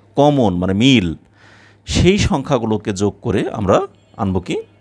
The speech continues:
আহ, গসাগু বা লসাগু যেটাই বলুক না কেন আমরা সেটিই তৈরি করব।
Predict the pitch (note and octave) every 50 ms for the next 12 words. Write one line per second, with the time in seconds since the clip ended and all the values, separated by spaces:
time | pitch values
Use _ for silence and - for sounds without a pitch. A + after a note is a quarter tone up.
0 | _ _ _ _ _ _ - - - _ _ _ _ - - A2 F#2+ F#2 F2+ F2+
1 | F2 F2 - - - G2+ G2+ G#2+ G2+ - - A2 G2 F2+ G2 G2 F#2 G2 G2 G2
2 | F#2+ - - G#2+ G2 F2+ F#2+ F2+ G2 B2+ - C3 B2 G2+ G2+ G#2 G2+ G2 - G#2
3 | G2 F2 G2+ G#2 D3 - - - G#2 F#2+ - G#2 F#2 E2 G2 F#2 - G#2 F#2 F2
4 | F2 F2 E2 D#2+ F2+